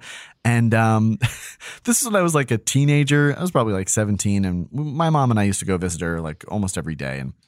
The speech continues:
<laughs> we went in one time, and, uh,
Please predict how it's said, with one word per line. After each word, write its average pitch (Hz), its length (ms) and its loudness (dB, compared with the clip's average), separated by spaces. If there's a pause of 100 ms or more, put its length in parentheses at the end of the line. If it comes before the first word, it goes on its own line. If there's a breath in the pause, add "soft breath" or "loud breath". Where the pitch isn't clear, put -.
(100)
<laughs> - 320 -20
we - 60 -10
went 135 160 0
in 165 100 2
one 160 200 2
time, 85 300 0 (440 loud breath)
and, 117 340 2 (120)
uh, 107 380 4